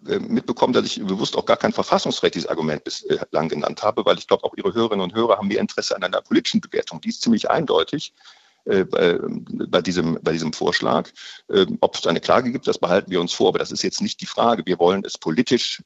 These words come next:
ähm, äh, kritisieren und auch die Schwachpunkte offenlegen politisch. Und der nächste Schritt ist dann, dass man schaut, ob man dagegen verfassungsrechtlich vorgeht. Da könnte man auch lange drüber diskutieren. Also die Unmittelbarkeit der Wahl ist, glaube ich, wirklich verletzt, wenn,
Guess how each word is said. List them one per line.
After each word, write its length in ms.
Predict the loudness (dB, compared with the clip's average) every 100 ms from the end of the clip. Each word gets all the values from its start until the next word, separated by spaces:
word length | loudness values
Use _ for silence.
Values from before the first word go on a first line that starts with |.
| 0
ähm, 300 | 0 0 -6
äh, 180 | -6 -8 -8 -8 -6 -6 -4
kritisieren 680 | 0 2 2 2 2 0 -2
und 300 | -4 -2 -4
auch 140 | -2
die 260 | -4 -4 -2
Schwachpunkte 680 | 0 0 2 2 4 2 2
offenlegen 640 | -2 0 0 0 -2 -4 -4
politisch. 480 | -2 -2 -2 -6 -8 -14 -16 -16 -6
Und 100 | 2
der 60 |
nächste 260 | 4 4 4
Schritt 220 | 2 0
ist 100 | 2
dann, 120 | 4
dass 120 | 2 0
man 140 | -2
schaut, 340 | 2 2 2
ob 120 | -2 0
man 160 | 0
dagegen 320 | 0 0 -2
verfassungsrechtlich 760 | -4 -4 -4 -4 -6 -8 -10 -4
vorgeht. 340 | -2 0 0
Da 60 | -2
könnte 220 | -2 -2
man 100 | 0
auch 280 | 2 2 2
lange 200 | 2 2
drüber 180 | 2 0
diskutieren. 640 | -2 -6 -6 -2 0 0
Also 140 | -4
die 80 | -2
Unmittelbarkeit 720 | 2 4 4 2 2 2 2
der 100 | 2
Wahl 180 | 2 0
ist, 120 | -2
glaube 160 | -6 -8
ich, 120 | -10
wirklich 300 | -12 -10 -6
verletzt, 460 | -2 0 -2 -4 -2
wenn, 220 | -2